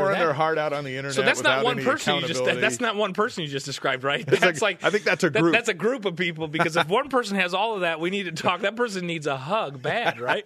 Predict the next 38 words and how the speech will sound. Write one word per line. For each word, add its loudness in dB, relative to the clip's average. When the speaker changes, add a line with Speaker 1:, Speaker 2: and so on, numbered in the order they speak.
Speaker 1:
<laughs> -14
I 0
think -2
a 0
lot 0
of -2
Speaker 2:
<laughs> -
They 0
Speaker 1:
folks -2
need -2
hugs. 0
Speaker 2:
need -2
some -6
hugs, -4
but -6
it, -8
I 0
mean, -4
here's, -4
here's -2
the -4
thing. -4
Over -2
time, -6
you -4
and -2
I -2
have -6
done -4
a -4
lot -4
of -8
games -12
Speaker 1:
Yeah. -10
Speaker 2:
over -8
the -8
years, -10
and, -8